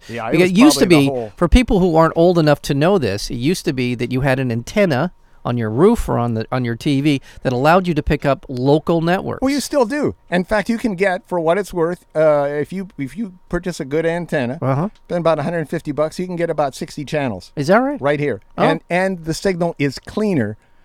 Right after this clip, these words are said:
Speaker 1: than a cable, uh, signal
Speaker 2: Oh, okay, I
Speaker 1: because
Speaker 2: did
Speaker 1: it,
Speaker 2: not
Speaker 1: there's
Speaker 2: know.
Speaker 1: more bandwidth in the air.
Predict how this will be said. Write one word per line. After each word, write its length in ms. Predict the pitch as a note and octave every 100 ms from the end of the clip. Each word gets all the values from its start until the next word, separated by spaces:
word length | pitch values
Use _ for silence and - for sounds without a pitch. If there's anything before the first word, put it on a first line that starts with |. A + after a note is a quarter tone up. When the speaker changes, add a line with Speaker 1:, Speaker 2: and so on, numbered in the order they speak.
| -
Speaker 1:
than 140 | C#3+ C#3+
a 80 |
cable, 400 | C3+ F#3 D#3 A#2 - -
uh, 280 | B2 G#2+ A2
signal 340 | - C#3 A2
Speaker 2:
Oh, 80 | C#3
okay, 100 | D3
I 40 | C#3
Speaker 1:
because 280 | C#3+ C#3
Speaker 2:
did 60 | B2
Speaker 1:
it, 20 |
Speaker 2:
not 80 | D3
Speaker 1:
there's 180 | D3 C#3+
Speaker 2:
know. 40 |
Speaker 1:
more 280 | D3+ D3+ D3+ C#3+ - G#2+
bandwidth 540 | C#3 G3+ E3+ D3 -
in 100 | C#3+
the 100 | C3+
air. 280 | D#3+ A3 G#2